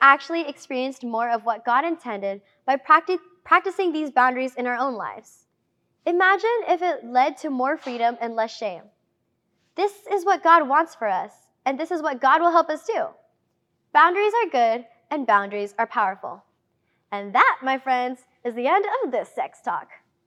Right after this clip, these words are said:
Let's pray. Dear God, I just thank you for this day, and I thank you for everybody watching this message. I just pray that we can all learn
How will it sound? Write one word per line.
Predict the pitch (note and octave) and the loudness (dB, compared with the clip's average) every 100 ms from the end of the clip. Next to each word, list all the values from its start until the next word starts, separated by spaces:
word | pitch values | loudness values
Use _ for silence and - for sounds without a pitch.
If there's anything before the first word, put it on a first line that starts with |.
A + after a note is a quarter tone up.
| - | -8
Let's | C#4 - | -8 -4
pray. | A3+ E3+ G#3+ _ _ _ _ _ _ _ _ | -4 -4 -8 _ _ _ _ _ _ _ _
Dear | F4 F#4+ | -4 -2
God, | D4 C4+ C4 B3+ | 2 6 6 6
I | C4 | 2
just | C#4 D4 - | -2 -6 -4
thank | B3+ B3 B3 | -4 -4 -6
you | B3 B3 B3 B3+ - | -4 -2 0 -2 -4
for | G#3+ | -8
this | G#3 A3 - | -8 -10 -10
day, | - F#3 F#3 F3+ | -8 -6 -6 -6
and | G3 | -8
I | F#3+ | -8
thank | G#3 G3+ | -10 -10
you | G#3 | -10
for | G3+ | -8
everybody | - G3+ G3 F#3+ F#3+ | -8 -8 -8 -10 -6
watching | G3 A3 G3 | -6 -6 -10
this | F#3+ - | -14 -14
message. | F3+ F#3 F#3+ F#3 F3+ - _ _ _ _ _ _ - | -18 -16 -16 -16 -18 -20 _ _ _ _ _ _ -2
I | C4+ | -2
just | D4+ D4 | -2 -8
pray | - C#4 B3+ | -6 -4 -2
that | A#3+ A3 | -2 -2
we | |
can | A#3 A#3 - | -6 -8 -8
all | A#3 A#3+ A#3+ B3+ A#3+ | -4 -2 -4 -4 -6
learn | G#3 G#3+ A3 | -6 -6 -8